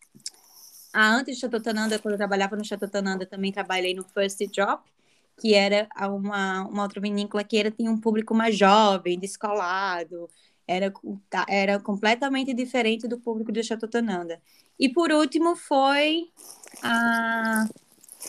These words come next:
e antes dela também foi na Treasury, que Treasury Wines, que na verdade eu trabalhei na produção também. Então eu trabalhei na Hudson, que era a produção de vinhos, que era pequenininha, né? Eu acho que a gente produzia ali, é, a gente,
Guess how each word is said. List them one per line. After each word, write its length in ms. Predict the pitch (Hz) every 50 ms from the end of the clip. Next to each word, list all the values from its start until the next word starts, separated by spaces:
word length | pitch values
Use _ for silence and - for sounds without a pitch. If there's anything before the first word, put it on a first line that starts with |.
| - -
e 100 | 247 254
antes 320 | 254 269 302 320 - 320
dela 320 | 240 233 226 233 247 269 269
também 300 | 254 254 240 233 233 233
foi 140 | - 233 226
na 100 | 220 214
Treasury, 560 | 220 - 214 214 233 233 277 302 349 392 466 - _ _ _ _ _ _ - - - _ _ _
que 120 | - 208
Treasury 340 | 208 208 202 202 196 208 202
Wines, 400 | 202 196 185 190 196 233 240 240
que 140 | - 226 214
na 160 | 208 202 202
verdade 300 | 196 202 196 196 190 190
eu 40 | 190
trabalhei 380 | - 196 175 185 185 180 185 190
na 100 | 202 202
produção 640 | - - 196 185 185 196 196 - 180 175 185 196
também. 460 | 190 196 180 180 175 175 180 240 254 - _ _ _ _ _ _ -
Então 220 | 196 196 202 196
eu 40 | 196
trabalhei 380 | 202 196 185 190 185 185 190 202
na 140 | 214 208
Hudson, 520 | 208 196 190 214 220 226 233 - - 254 233
que 100 | 226 226
era 100 | 208 202
a 60 | 202
produção 360 | 202 208 202 196 - 208 202
de 120 | 196 208 190
vinhos, 420 | 180 202 196 202 202 196 196 -
que 100 | - -
era 140 | 190 190 190
pequenininha, 920 | - 202 208 - 220 202 196 196 196 202 214 233 269 302 339 359 392 392 370 _ _ _ _
né? 260 | - 208 185 170 175 190
Eu 80 | 185
acho 160 | 185 180 185
que 80 | - 196
a 20 |
gente 160 | 190 185 185 -
produzia 560 | - 196 180 180 190 170 175 185 180 185 180
ali, 340 | 175 180 190 190 190 190 - _ - - - - - - - _ _ _ -
é, 280 | - 185 180 180 175
a 20 | 175
gente, 200 | 175 190 190